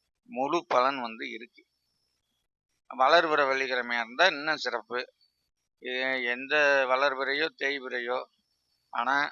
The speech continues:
நல்ல வெள்ளிக்கிழமையில நீங்க ஆரம்பிக்கும் போது, பதினஞ்சு நாள் நம்ம கும்பிடும்போது, ஆ, காளியினுடைய அதீத சக்தி நம்ம உடம்புல நல்லா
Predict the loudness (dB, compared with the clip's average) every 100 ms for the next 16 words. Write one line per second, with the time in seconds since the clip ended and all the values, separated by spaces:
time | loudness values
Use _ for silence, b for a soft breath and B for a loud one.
0 | -6 -8 -4 -4 -4 -6 -4 -2 -4 -4
1 | -6 -6 -8 -6 -6 -8 -14 -14 -12 -8
2 | -8 -10 _ _ _ _ _ _ -6 -2
3 | -2 -4 -4 0 0 0 -2 -6 -10 -12
4 | -12 -12 -12 -8 -6 -6 -8 _ _ _
5 | _ _ _ _ _ _ _ -2 0 2
6 | 0 -2 2 2 2 -2 -4 -4 -4 -2
7 | -4 -4 -4 -2 -2 -4 -10 -14 -14 -14
8 | -18 _ _ _ _ _ -8 -6 -6 -4
9 | -4 -4 -4 -4 -4 -4 -2